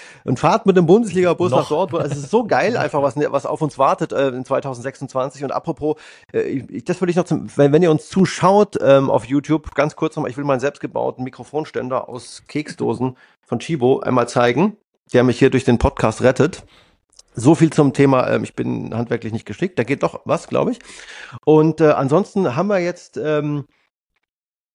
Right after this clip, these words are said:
Speaker 1: einen wunderbaren ersten Remote-Podcast gehabt, äh, von unserem, ähm, konkret Herocon-Podcast.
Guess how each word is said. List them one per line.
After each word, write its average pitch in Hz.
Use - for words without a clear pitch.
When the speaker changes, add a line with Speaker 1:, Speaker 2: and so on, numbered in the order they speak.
Speaker 1:
einen 143
wunderbaren 165
ersten 165
Remote-Podcast 135
gehabt, 131
äh, 123
von 135
unserem, 127
ähm, 123
konkret 147
Herocon-Podcast. 139